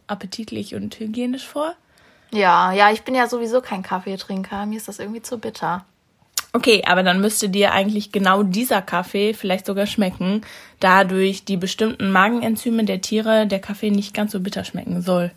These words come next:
Speaker 2: Okay, ja dann probier ich mal, ne? <laughs> Wie trinkst du deinen Kaffee denn am liebsten?
Speaker 1: Ähm, wenn ich zu Hause einen Kaffee trinke, trinke ich den meistens schwarz,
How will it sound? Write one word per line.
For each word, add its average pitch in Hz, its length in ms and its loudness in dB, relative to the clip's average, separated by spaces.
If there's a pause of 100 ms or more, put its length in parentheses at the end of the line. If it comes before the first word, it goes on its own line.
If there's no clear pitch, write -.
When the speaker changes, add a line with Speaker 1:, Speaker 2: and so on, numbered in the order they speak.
(340)
Speaker 2:
Okay, 285 360 2 (140)
ja 220 140 -4
dann 254 300 -2 (400)
probier 262 340 0
ich 214 80 2
mal, 180 180 4
ne? 220 120 6 (640)
<laughs> - 640 -4
Wie 220 100 2
trinkst 254 300 0
du 269 60 4
deinen 214 180 6
Kaffee 202 280 -2
denn 190 200 -4
am 185 180 -2
liebsten? - 460 -10 (480)
Speaker 1:
Ähm, 180 420 0
wenn 190 120 2
ich 220 100 0
zu - 180 -6
Hause 277 600 4
einen 254 200 2
Kaffee 262 240 -2
trinke, 247 260 0
trinke 214 220 0
ich - 60 -6
den 196 120 0
meistens 180 360 -2
schwarz, 185 720 2